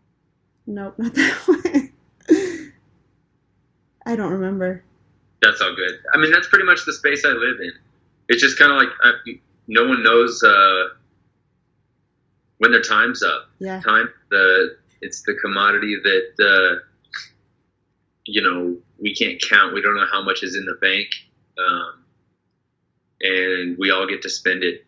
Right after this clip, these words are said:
Speaker 2: We all have to spend it. We don't really get to save it up. And I think a lot of people kinda live their life like,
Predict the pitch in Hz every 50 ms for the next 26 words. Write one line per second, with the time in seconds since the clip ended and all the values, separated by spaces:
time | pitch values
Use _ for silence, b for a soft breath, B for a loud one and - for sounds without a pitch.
0 | _ 98 95 92 90 - 92 90 - - - 87 - - 90 80 - 82 80 -
1 | - - _ _ _ _ _ _ _ _ _ _ _ - 87 87 87 92 92 87
2 | 90 90 92 90 90 87 92 92 - - - - - 92 87 87 90 90 90 90
3 | 90 - - _ B B B B B B 92 92 90 - - 92 92 95 92 90
4 | 90 90 - - 98 85 90 87 - - 98 92 90 90 92 95 95 95 95 95
5 | 92 90 92 95 95 95 - - 92 87 87 87 -